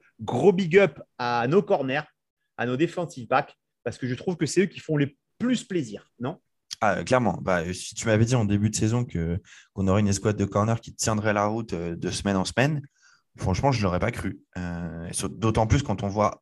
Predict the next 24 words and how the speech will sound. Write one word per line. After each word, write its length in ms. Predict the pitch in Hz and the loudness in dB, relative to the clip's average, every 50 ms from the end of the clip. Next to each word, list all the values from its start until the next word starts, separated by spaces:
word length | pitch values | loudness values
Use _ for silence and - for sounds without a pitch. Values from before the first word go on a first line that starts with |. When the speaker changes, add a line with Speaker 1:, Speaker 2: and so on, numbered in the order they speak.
| - - - | -16 -8 -4
Speaker 2:
les 180 | - 104 113 113 | 0 2 2 2
blessures, 600 | 110 107 113 120 113 - - - 127 113 98 - - - - - - - - - _ _ - | 2 2 0 0 0 0 -2 0 0 0 0 -2 -14 -20 -20 -20 -20 -20 -20 -20 _ _ -6
euh, 280 | 82 92 87 87 87 - - - | -4 -2 -2 -2 -4 -6 -8 -8
derrière 400 | 98 104 113 107 123 135 123 107 | 0 4 6 6 8 8 8 6
au 60 | 98 | 6
poste 180 | - 104 98 95 | 4 2 0 2
de 40 | |
safety, 360 | 92 - 95 92 - - 165 165 | 0 0 -2 -4 -4 -2 0 2
hein, 100 | 143 - | 2 2
toujours 220 | - - 98 92 | 0 -2 -2 0
pas 100 | - 101 | 2 0
de 60 | 101 | 0
Marcus 320 | 95 90 - - - - - | 0 -4 -6 -8 -8 -2 2
May. 160 | 127 143 143 | 4 4 4
On 120 | 120 98 | 4 2
a, 40 | 92 | 0
on 80 | 92 92 | 0 0
fait 120 | - 110 | 0 -2
quand 120 | - 107 | 0 0
même 100 | 98 104 | -2 0
jouer 220 | 101 95 101 113 117 | 0 0 0 0 2
des 160 | 98 98 95 | 2 0 0
joueurs, 320 | 92 104 110 117 110 101 | 2 2 4 4 4 4
euh, 180 | 92 90 87 82 | 4 2 2 0